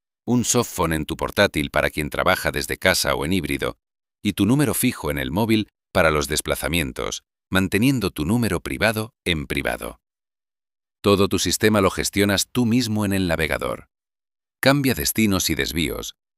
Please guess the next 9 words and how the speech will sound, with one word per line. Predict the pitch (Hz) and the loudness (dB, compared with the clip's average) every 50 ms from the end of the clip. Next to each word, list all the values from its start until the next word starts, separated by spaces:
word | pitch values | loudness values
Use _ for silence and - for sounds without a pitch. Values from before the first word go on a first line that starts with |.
| _ _ _ | _ _ _
configura | - 101 92 85 - 82 78 87 104 104 92 82 | 0 0 2 2 0 -2 0 2 4 4 4 6
horarios | 80 87 92 87 80 76 - - | 6 4 4 2 2 0 -2 -2
de | 71 | -2
apertura, | - - - - - 98 101 92 92 98 117 117 | -2 -4 -6 -6 -4 -2 0 0 0 0 -2 -6
festivos | - - - 67 - - - 92 82 69 85 92 - - | -10 -10 -8 -6 -4 -2 0 0 0 0 0 -2 -2 -2
y | 80 | -4
buzón | 62 64 - - 85 80 76 | -4 -6 -4 -2 -2 -2 -2
de | 67 67 | -2 -2
voz, | 76 92 90 82 - - | 0 0 0 0 -2 -6